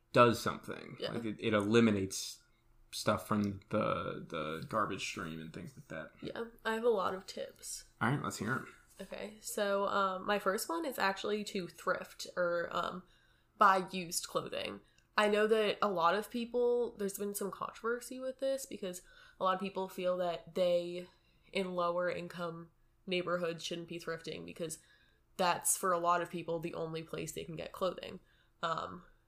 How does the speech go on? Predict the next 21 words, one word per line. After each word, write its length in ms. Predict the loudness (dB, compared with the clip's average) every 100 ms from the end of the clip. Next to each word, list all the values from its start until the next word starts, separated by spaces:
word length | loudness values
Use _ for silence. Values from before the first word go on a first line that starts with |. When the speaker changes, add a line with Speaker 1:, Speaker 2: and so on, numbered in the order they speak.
| _ -20 _ 4
Speaker 2:
but 480 | 6 6 4 -4 -10 _ _ _ _ _ 2
if 200 | 2 2
you 480 | 2 2 4 4 4 -2 _ _ _ _ _ _ _
have 260 | 0 2 4
the 140 | 4
ability 600 | 2 4 2 2 -2 -6
to 140 | -4 0
go 180 | 2 2
to 120 | 0
kind 300 | -4 -4 -4
of 120 | -4
more, 400 | 0 2 2 0 -10 _ 0
I 60 |
know 100 | 4
I 160 | 4 4
go 140 | 2
to 60 | 0
more 240 | 0 -4
kind 240 | -4 -8 -6
of 260 | -6 -8 -18 _ _ _ -4
upscale 800 | -4 -2 -2 -2 -2 -2 -2 -4